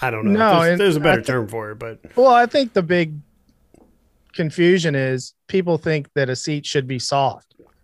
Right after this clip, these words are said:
Speaker 1: No,
Speaker 2: And
Speaker 1: it
Speaker 2: it
Speaker 1: shouldn't.
Speaker 2: shouldn't, because it's great when you first sit in it, but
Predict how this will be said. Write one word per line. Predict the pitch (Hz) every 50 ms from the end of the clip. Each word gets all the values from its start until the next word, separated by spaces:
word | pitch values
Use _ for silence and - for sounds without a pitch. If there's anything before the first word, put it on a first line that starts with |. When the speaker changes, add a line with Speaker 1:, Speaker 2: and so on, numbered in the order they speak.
| - -
Speaker 1:
No, | 131 147 147 156 143 117 - -
Speaker 2:
And | 160 160 160
Speaker 1:
it | 156
Speaker 2:
it | 147
Speaker 1:
shouldn't. | - 151 151
Speaker 2:
shouldn't, | 185 208 254 226 175 139 123 123 _ _ _ - -
because | 151 156 147 - 165 151 147 147 139 - - -
it's | - 170 160 -
great | - - 170 170 202 247 277 -
when | 175 170 160
you | 151 143
first | - - 156 202 285 - -
sit | - 165 143 131
in | 131 131 127 135
it, | 147 - _ _ _ _ _ _ - _ _ _ _ -
but | 160 147 160 151 151 151